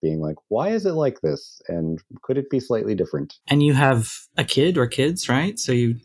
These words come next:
Speaker 2: have
Speaker 1: Yeah.
Speaker 2: maybe some thought about the future of the city for them?
Speaker 1: Yeah, of course. Yeah, I mean, that,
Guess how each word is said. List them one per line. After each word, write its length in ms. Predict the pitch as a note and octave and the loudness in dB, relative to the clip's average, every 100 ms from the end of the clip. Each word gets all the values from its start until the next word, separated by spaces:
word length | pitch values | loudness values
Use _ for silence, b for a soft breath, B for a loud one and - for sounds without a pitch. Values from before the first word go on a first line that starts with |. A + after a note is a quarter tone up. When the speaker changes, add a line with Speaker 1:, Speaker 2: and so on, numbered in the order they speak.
| - | -6
Speaker 2:
have 140 | A2+ | -4
Speaker 1:
Yeah. 220 | A#2 A#2 A#2 | 4 4 6
Speaker 2:
maybe 140 | A#2+ | 2
some 200 | - A#2+ | 2 0
thought 280 | B2+ B2 B2+ | 2 2 2
about 180 | A#2+ A#2+ | 2 2
the 100 | A#2 | -2
future 460 | - C3+ D#3 D3 | 0 -2 0 0
of 80 | C#3+ | 0
the 100 | D3 | -4
city 280 | - D3 F3+ | -2 -2 -2
for 160 | - | 0
them? 280 | C#3+ E3 G3+ _ - | 0 0 -4 _ 2
Speaker 1:
Yeah, 280 | B2+ C#3 G2 | 6 6 4
of 100 | - | 4
course. 420 | A2 D#2+ - - | 2 2 -2 -4
Yeah, 220 | G#2 F#2+ F2+ | 2 4 4
I 160 | G2 | 2
mean, 140 | G2+ G2+ | 2 2
that, 180 | F#2+ | 0